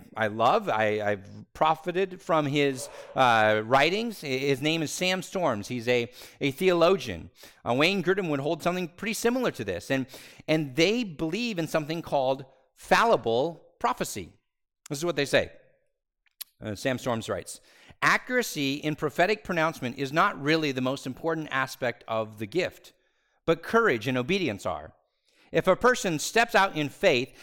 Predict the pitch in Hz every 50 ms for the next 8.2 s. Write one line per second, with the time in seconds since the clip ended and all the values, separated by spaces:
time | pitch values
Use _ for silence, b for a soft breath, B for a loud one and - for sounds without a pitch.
0 | B B B 160 165 156 143 175 220 240 214 220 214 214 - 202 190 185 185 165
1 | - 190 180 170 160 151 147 170 196 208 214 208 190 165 160 147 139 135 135 139
2 | 135 131 139 147 143 - - - - - 226 220 208 233 220 165 135 123 127 123
3 | 123 113 147 139 151 170 175 165 135 - 202 208 196 156 131 110 98 98 113 127
4 | B B B B B B B 190 202 208 208 190 - - - 214 220 233 220 165
5 | 180 196 208 - - - 165 190 180 - 165 151 196 202 185 165 147 151 175 214
6 | 185 123 117 131 139 - b b b b b - - 220 226 247 262 233 220 202
7 | 196 220 254 226 196 - - - - 202 180 226 233 226 - 220 247 277 285 220
8 | 117 90 85 85